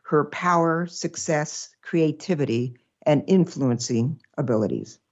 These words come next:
Today, we're gonna talk about how to eat well, live well, and age well, a comprehensive approach to being well at any age,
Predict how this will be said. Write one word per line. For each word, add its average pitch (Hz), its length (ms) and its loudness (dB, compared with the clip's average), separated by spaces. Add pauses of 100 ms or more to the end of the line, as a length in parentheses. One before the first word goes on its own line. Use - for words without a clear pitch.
(500)
Today, 190 340 6
we're 214 140 6
gonna 226 160 2
talk 208 360 -4
about - 640 -2 (480)
how 226 340 0
to 220 220 -2
eat 180 180 -2
well, 175 460 0 (340)
live 170 360 4
well, 117 440 -4 (380)
and 175 360 0
age 160 340 0
well, - 340 -10 (580)
a 143 60 -2
comprehensive 214 880 0
approach 139 760 -2
to 139 80 -6
being 175 420 4
well 123 400 0 (220)
at 147 280 0
any 190 260 4
age, 123 520 0